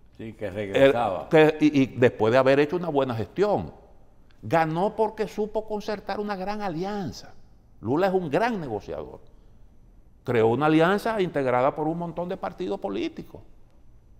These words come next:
Speaker 2: Hoy en día esa es la clave. Se impone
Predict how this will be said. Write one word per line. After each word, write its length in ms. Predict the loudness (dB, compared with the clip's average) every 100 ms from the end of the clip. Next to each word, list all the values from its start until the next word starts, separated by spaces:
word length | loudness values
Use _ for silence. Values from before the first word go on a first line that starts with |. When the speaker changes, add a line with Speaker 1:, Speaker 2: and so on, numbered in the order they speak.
| -20 -20 -4
Speaker 2:
Hoy 240 | 2 4 2
en 120 | 0
día 300 | 0 0 0
esa 340 | -6 -4 -2 -4
es 100 | -4
la 140 | -8
clave. 480 | -6 -6 -4 -4 -8 -16 -20 _ _ _ _ _ _ _ _ _
Se 200 | -4 -2
impone 680 | -2 -4 2 4 4 -2 -6